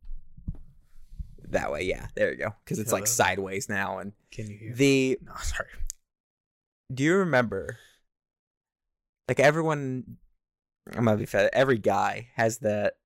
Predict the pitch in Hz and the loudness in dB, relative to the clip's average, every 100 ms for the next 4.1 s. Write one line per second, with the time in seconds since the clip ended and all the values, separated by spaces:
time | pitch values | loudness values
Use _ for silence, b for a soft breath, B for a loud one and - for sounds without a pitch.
0 | - 139 120 - - - 104 82 - - | 0 2 2 0 -6 2 2 2 -8 -16
1 | - 85 65 107 _ _ _ _ - 160 | -2 0 0 -6 _ _ _ _ -10 2
2 | 113 113 110 110 87 104 104 107 98 107 | 6 6 6 2 2 -2 -2 -6 -6 -8
3 | - 101 107 107 107 104 107 104 104 107 | -2 -2 -2 -2 -2 0 0 2 2 2
4 | 104 | 0